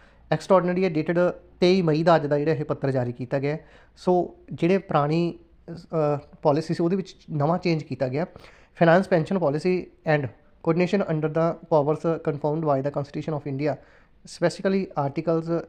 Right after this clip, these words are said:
ਤਿੰਨ ਸੌ ਨੌ and ਇੱਕ ਸੌ ਸਤਾਸੀ ਦੇ according ਜਿਹੜਾ ਹੁਣ ਕੁਛ ਚੇਂਜਸ ਕੀਤੇ ਗਏ ਆ।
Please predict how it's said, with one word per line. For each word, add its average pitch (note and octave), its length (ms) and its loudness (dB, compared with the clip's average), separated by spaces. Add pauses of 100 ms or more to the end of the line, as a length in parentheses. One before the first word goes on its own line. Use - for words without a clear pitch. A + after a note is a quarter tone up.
ਤਿੰਨ D3+ 140 -4
ਸੌ D#3 140 -4
ਨੌ C#3 260 -4
and C#3 80 -6
ਇੱਕ C#3 80 -8
ਸੌ E3 100 -6
ਸਤਾਸੀ C#3+ 380 -6
ਦੇ D3+ 140 -4
according C#3 380 -2 (460)
ਜਿਹੜਾ D3+ 200 2
ਹੁਣ E3 120 0
ਕੁਛ E3 260 -6
ਚੇਂਜਸ E3 440 -2
ਕੀਤੇ D3 320 -6
ਗਏ C#3+ 180 0
ਆ। E3 60 -2